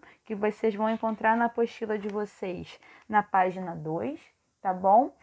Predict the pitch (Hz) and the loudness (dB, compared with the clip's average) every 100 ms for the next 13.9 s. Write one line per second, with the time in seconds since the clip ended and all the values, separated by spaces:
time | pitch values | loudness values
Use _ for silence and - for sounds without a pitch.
0 | - _ - 214 220 220 240 247 254 269 | -20 _ -4 2 4 4 4 2 2 -6
1 | 254 - 247 277 262 202 - _ _ - | -6 -4 0 2 2 -4 -12 _ _ -12
2 | 202 233 302 269 262 320 _ _ - - | -6 -2 0 0 0 -2 _ _ -4 -4
3 | - 190 180 - 170 _ _ - 220 160 | -6 -12 -12 -14 -18 _ _ -4 -4 -4
4 | - 247 262 262 247 240 240 - 240 247 | -4 -2 2 2 2 -2 -2 0 -2 -2
5 | 311 - 175 160 - - - - - 240 | -8 -10 -14 -14 -16 -20 -20 -20 -2 4
6 | 269 359 349 226 277 320 - - _ _ | 4 4 0 -2 -4 -4 -8 -16 _ _
7 | 240 277 269 285 294 - - 254 285 - | -2 0 2 4 2 -2 2 4 4 0
8 | _ - 277 285 254 262 - - 277 320 | _ 4 6 8 6 4 2 6 8 6
9 | - 320 320 254 254 277 294 269 294 254 | 4 -8 -6 0 4 6 4 2 2 4
10 | 285 359 - 254 269 226 202 208 - - | 2 2 -2 -2 0 -2 -4 -6 -8 -20
11 | _ - 233 233 _ _ - 240 240 247 | _ -6 -6 -6 _ _ -8 -2 -2 -2
12 | 214 233 254 254 247 262 269 254 240 247 | 0 0 2 0 0 0 0 0 0 -2
13 | 247 262 269 320 - 226 196 180 | 0 2 2 2 -4 -6 -4 -4